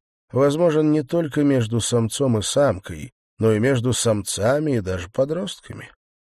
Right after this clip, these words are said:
Другими словами, этот акт является собой символ доминирования одной особи над другой —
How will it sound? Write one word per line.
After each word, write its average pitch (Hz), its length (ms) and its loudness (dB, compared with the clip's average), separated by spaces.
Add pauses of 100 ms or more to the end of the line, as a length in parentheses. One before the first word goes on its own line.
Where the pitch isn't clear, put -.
(180)
Другими 117 460 2
словами, 120 500 2
этот 123 420 0
акт 131 300 2
является 120 540 0
собой 120 320 0
символ 120 560 -2
доминирования 117 1040 0
одной 101 460 -2
особи 127 420 -4
над 143 240 -4
другой — 175 600 -8